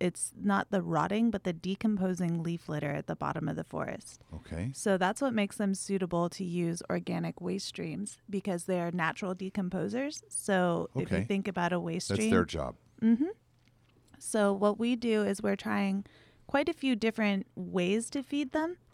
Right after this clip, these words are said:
Speaker 1: Uh, we've tried some gelatinized feed types where you take the waste streams and essentially make a jello, and then that waters and feeds them all at once. We've tried dry food, powdered food.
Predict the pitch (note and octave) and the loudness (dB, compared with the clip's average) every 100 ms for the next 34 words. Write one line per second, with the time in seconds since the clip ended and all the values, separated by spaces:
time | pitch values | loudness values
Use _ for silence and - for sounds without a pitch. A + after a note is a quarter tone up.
0 | _ - G#3 G3 F#3 F#3+ - G#3 F#3 F3+ | _ -6 0 2 4 2 0 0 2 2
1 | - G3 F3+ F3 F3+ F3+ G3+ A#3+ B3 A#3+ | 0 -2 0 0 0 0 2 2 2 2
2 | - - B3 A#3 G#3+ B3 A#3+ - - - | -2 -10 -4 -4 -2 0 0 -2 -10 -4
3 | G3 F#3+ F#3 F3 F#3 F3+ _ _ - G3+ | 0 2 0 -2 -2 -4 _ _ -4 -4
4 | - G3+ F#3+ G3 - G3+ G3 F#3+ F3+ F3 | -2 0 0 0 -2 0 0 0 -2 -2
5 | F3 - G3+ G3 G3 F#3 F#3 F3+ E3 E3+ | -4 -6 -6 -4 -2 -2 -2 -2 -4 -4
6 | D3+ A3+ D4 - _ _ - F#3+ F#3+ F#3+ | -2 0 0 -4 _ _ -2 2 4 4
7 | F#3+ F#3 F#3 G3 G3+ G3+ - F#3+ F#3+ - | 4 4 2 4 4 0 -2 -2 -2 -2
8 | F#3 F3 F#3 F3+ - F3 E3+ - A#3 B3+ | -6 -4 -4 -2 -2 -2 -2 2 4 4
9 | - - - - - - - G3+ A3+ F#3+ | 2 -14 -20 -20 -20 -6 -2 0 2 2
10 | F3+ F3 - A#3 A#3 A#3 A#3 A3+ G3 - | 0 -2 2 4 4 2 2 2 -2 -4
11 | G#3+ G3+ G3 - G3 G3 F#3+ | 0 2 0 0 -2 0 -2